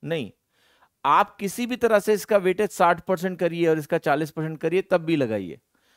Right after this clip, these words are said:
भाई ठीक है, दो ऑप्शंस हैं, मुझे दोनों सही लग रहे हैं, लेकिन आपको ज़्यादा सही क्या लग रहा है? <clears throat> तो कोई ना कोई रीजनिंग के साथ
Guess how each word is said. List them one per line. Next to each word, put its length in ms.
भाई 100
ठीक 220
है, 80
दो 200
ऑप्शंस 440
हैं, 60
मुझे 220
दोनों 300
सही 260
लग 200
रहे 180
हैं, 160
लेकिन 320
आपको 320
ज़्यादा 360
सही 260
क्या 160
लग 160
रहा 140
है? 1160
<clears throat> 160
तो 60
कोई 240
ना 100
कोई 200
रीजनिंग 520
के 140
साथ 340